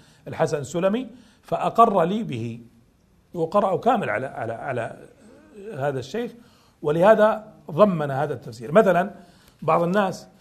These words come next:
يقرأ في البغوي ولا يعرف العلاقة بين البغوي وبين الثعلبي مثلًا،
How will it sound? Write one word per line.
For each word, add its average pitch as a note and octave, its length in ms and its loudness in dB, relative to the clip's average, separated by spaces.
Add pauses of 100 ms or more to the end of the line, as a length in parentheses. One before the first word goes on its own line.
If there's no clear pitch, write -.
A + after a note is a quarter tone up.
(340)
يقرأ G3 280 0
في B2+ 80 -4
البغوي D3+ 560 2
ولا G#3+ 200 6
يعرف F3+ 240 0
العلاقة E3+ 400 0
بين D#3+ 160 -4
البغوي E3+ 480 0 (300)
وبين D#3+ 360 -4
الثعلبي C#3+ 460 -2
مثلًا، A#2+ 320 -2